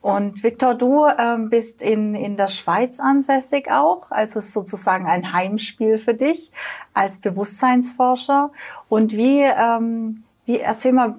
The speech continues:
deinen Weg, also wie kamst du dahin?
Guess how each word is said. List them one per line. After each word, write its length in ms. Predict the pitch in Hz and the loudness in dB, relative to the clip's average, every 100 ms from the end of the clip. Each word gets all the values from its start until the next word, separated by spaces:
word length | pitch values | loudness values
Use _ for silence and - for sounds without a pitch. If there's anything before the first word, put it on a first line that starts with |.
| - | -2
deinen 300 | 214 220 202 | 0 2 2
Weg, 340 | 214 214 180 | 2 2 0
also 300 | 180 185 190 | -4 -4 -4
wie 80 | 220 | -6
kamst 500 | - 233 233 233 - | -4 -2 -2 -2 -4
du 80 | 196 | -4
dahin? 680 | 190 185 190 220 220 196 | 0 -2 -2 -4 -4 -8